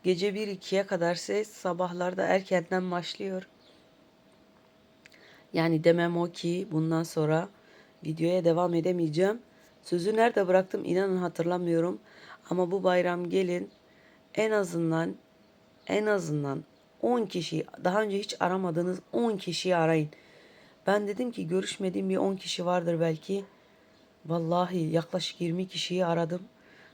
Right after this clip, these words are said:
Daha belki yüz kişi var aramadığım, ulaşamadığım. Selam gönderdiklerim de cabası. Mesela Antalya'daki hala oğlumla konuştuğumda, ailesine selam gönderdiğimde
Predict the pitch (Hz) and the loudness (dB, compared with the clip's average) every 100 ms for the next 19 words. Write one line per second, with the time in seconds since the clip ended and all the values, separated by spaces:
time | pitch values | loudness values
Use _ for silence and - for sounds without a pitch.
0 | - 170 170 190 190 190 175 180 185 - | -10 -4 0 4 2 2 -6 -6 -8 -6
1 | - 170 165 - 156 156 156 151 156 151 | -4 0 0 0 0 0 0 -2 -4 -4
2 | - _ _ _ _ _ - _ - 165 | -10 _ _ _ _ _ -20 _ -4 -2
3 | 165 170 165 160 151 151 156 _ - - | -2 -4 -2 -2 -2 -4 -6 _ -20 -20
4 | - - - 185 220 247 214 190 180 165 | -20 -8 2 4 4 2 2 4 4 2
5 | - 185 269 240 170 202 196 - 165 180 | 2 2 4 2 4 4 4 2 0 0
6 | 185 202 196 190 - - - - 196 226 | 2 2 2 0 -10 -20 -6 -2 0 2
7 | 220 190 175 185 180 180 196 190 190 190 | 2 2 0 -2 0 2 2 2 0 0
8 | 170 175 170 165 - 170 180 214 240 - | -2 -2 -2 -2 -4 -4 0 0 0 -8
9 | - - - - 180 185 180 180 196 196 | -20 -20 -20 2 4 4 2 -2 -2 2
10 | 185 196 180 170 170 160 165 165 170 214 | 2 2 2 4 4 4 4 2 2 0